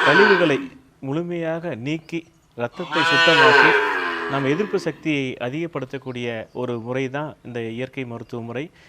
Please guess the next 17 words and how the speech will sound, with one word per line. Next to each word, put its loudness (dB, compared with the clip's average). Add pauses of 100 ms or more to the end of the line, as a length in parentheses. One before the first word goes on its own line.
(160)
மகாத்மா -2
காந்தியடிகள் -6
ஃபாலோ -2
பண்ண -10
முறை, -10 (460)
மொரார்ஜி -2
தேசாய் -4
ஃபாலோ -4
பண்ணக்கூடிய -10
ஒரு -8
முறை -8
தான் -8
வந்து -8
இந்த -10
இயற்கை -10
மருத்துவ -12
முறை. -12